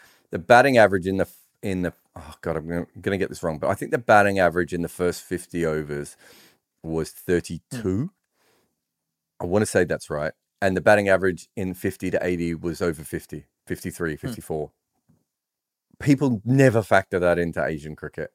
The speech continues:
Speaker 1: and it does my head
Speaker 2: <laughs>
Speaker 1: in, right? Look at when Stokes starts to
Speaker 2: Yeah.
Speaker 1: score.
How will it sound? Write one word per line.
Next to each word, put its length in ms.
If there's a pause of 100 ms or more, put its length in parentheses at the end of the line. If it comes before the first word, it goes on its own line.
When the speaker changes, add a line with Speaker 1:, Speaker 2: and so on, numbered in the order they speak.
Speaker 1:
and 100
it 120 (180)
does 320
my 220
head 320
Speaker 2:
<laughs> 20
Speaker 1:
in, 200 (480)
right? 300 (600)
Look 300
at 80
when 140
Stokes 580
starts 360
to 60
Speaker 2:
Yeah. 80
Speaker 1:
score. 280